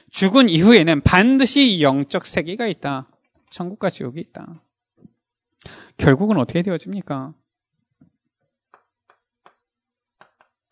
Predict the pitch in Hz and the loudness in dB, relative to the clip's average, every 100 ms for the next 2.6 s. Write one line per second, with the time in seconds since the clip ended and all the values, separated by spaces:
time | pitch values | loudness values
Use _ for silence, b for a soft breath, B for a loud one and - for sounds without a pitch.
0 | _ _ _ _ _ _ _ _ _ - | _ _ _ _ _ _ _ _ _ -20
1 | _ _ _ 151 143 143 135 131 139 - | _ _ _ -4 -2 0 -2 -4 -8 -10
2 | 156 139 - - 123 143 | -8 -10 -12 -16 -16 -16